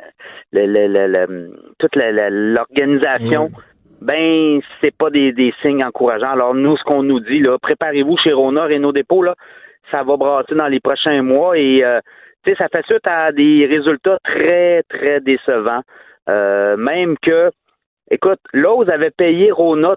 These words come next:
Speaker 1: trois point deux milliards et, euh, en février dernier, là, on a radié un milliard sur le coût de la vente.
Speaker 2: Aïe, aïe.
Speaker 1: On a reconnu, ouais, ouais, on a reconnu que ce qui valait trois point deux milliards en deux mille seize, ben, ça vaut plus que, ça vaut pas plus que deux milliards aujourd'hui.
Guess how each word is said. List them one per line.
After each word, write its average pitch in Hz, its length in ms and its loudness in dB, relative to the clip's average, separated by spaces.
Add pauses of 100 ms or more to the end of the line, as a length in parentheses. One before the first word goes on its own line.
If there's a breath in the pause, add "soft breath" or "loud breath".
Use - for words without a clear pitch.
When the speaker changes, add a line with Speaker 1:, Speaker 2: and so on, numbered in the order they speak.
(100)
Speaker 1:
trois 196 340 2
point 160 340 -4
deux 156 220 0
milliards 147 600 0 (400 soft breath)
et, 170 380 2
euh, 120 300 0
en 127 140 -2
février 170 500 2
dernier, 147 420 2
là, 170 180 2
on 135 140 -2
a 143 100 -2
radié 147 560 -2
un 175 160 0
milliard 147 600 0 (100)
sur 127 120 -2
le 123 140 2
coût - 200 -4
de 135 80 0
la 120 100 0
vente. 123 220 -8 (260 soft breath)
Speaker 2:
Aïe, 131 260 -6
aïe. 120 180 -4
Speaker 1:
On - 40 -4
a 139 80 -6
reconnu, 160 560 -2
ouais, 156 200 2
ouais, 180 120 0
on 143 80 -2
a 139 60 -2
reconnu 160 420 -2
que 170 280 2 (440 soft breath)
ce - 60 -14
qui 202 80 -4
valait 185 320 0
trois 185 320 0
point 175 220 0
deux 170 160 2
milliards 170 340 0
en 156 100 -2
deux 143 120 -2
mille 143 220 0
seize, 156 280 -4
ben, 131 140 0
ça 143 100 -2
vaut 143 200 0
plus 156 240 0
que, 123 280 2
ça 143 100 -2
vaut 143 160 0 (240)
pas 190 160 0
plus 180 160 -2
que 147 140 2
deux 156 220 0
milliards 135 360 2
aujourd'hui. 123 480 -2